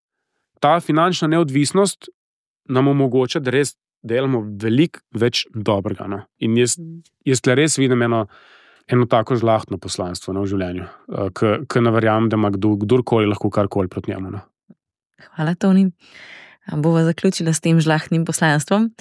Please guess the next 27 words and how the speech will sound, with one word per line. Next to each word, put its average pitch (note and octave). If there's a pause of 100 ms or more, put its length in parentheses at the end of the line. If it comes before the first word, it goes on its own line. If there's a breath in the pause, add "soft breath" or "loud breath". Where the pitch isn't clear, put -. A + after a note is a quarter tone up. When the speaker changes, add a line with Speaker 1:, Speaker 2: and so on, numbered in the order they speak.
(400 loud breath)
Speaker 2:
in D#3+
zdaj D#3+
definiciji E3+
uspeha -
toliko, D#3+
koliko D3+
je C#3+
nas D3+
ljudi, D3 (300)
ne, D#3
in D#3+
da D3
smo D3+
sami D3
nekako D3+
odgovorni D3+
res C3+
za C#3+
to. G#3 (380 loud breath)
Hvala F3+
za F3
vse, E3+
kar G#3
si -
delil D#3
z A3+
mano. A#3